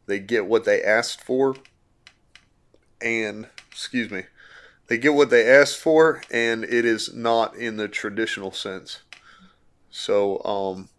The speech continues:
extra salt, keeping this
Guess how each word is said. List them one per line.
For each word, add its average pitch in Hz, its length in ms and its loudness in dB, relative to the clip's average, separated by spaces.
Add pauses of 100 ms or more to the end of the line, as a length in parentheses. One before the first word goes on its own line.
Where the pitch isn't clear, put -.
(1500)
extra 107 480 -2 (480)
salt, - 600 -2 (1700)
keeping 107 380 -10
this - 300 -6